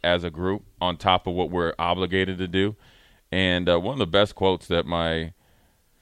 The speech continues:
uh, uncle, uh, Uncle Butch, and he was my, he's my oldest uncle, um, my dad's older brother, and, uh,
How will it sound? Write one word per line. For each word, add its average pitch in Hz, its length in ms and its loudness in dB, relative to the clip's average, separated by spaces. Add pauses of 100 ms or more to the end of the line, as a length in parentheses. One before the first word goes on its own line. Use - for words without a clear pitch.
(960)
uh, 95 280 4
uncle, 87 460 2 (260)
uh, 87 420 2 (140)
Uncle 95 180 -4
Butch, 90 460 2
and 87 200 -6
he 95 120 -2
was 87 280 -6
my, 85 260 -6
he's 98 140 -4
my 87 100 0
oldest 92 340 0
uncle, 82 380 -6 (200)
um, 82 540 -6
my 90 80 -2
dad's 87 280 2
older 85 180 -4
brother, 85 440 2 (240)
and, 85 480 -4
uh, 67 120 -6